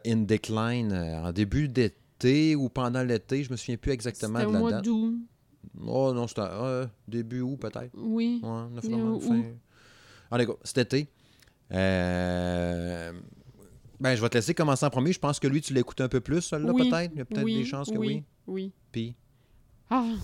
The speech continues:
Speaker 2: je retrouve mon bon vieux Sum forty-one.
Speaker 1: Ouais, hein.
Speaker 2: J'adore. J'aime ça.
Speaker 1: Tu sais, il est, il, j'ai, j'ai pas de, j'ai pas de,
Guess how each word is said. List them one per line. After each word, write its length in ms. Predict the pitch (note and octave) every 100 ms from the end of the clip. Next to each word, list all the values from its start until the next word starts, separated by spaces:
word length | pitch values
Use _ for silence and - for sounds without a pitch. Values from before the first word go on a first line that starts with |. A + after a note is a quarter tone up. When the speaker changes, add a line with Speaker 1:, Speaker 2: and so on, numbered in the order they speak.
| -
Speaker 2:
je 180 | A3+ G#3+
retrouve 360 | - - A3 A3
mon 220 | G#3 F#3+
bon 320 | F3+ F#3+ F#3+
vieux 360 | F3 F3+ G3 G3+
Sum 340 | - G3 F3+ -
forty-one. 640 | F3+ F3+ E3+ E3+ F3 F3+
Speaker 1:
Ouais, 220 | F3+ F#2+ F#2+
hein. 160 | G2
Speaker 2:
J'adore. 760 | F#3+ G#3+ G3 F3+ F3+ F#3 F3+ F#3 G#3 -
J'aime 240 | - G3+ F#3
ça. 220 | - G#3
Speaker 1:
Tu 80 | G3 - - - - - - - - - - _ - -
sais, 200 | - F3
il 180 | D3+ B2
est, 140 | G2+ F#2+ - - - -
il, 140 | G#2
j'ai, 240 | A2 A2 -
j'ai 180 | G#2+ B2+
pas 180 | - A3
de, 200 | E3 B2+
j'ai 160 | A2
pas 200 | B2 G#3+
de, 920 | G3+ B2 G#2 F#2+ F#2 F2 F2 E2+ D#2+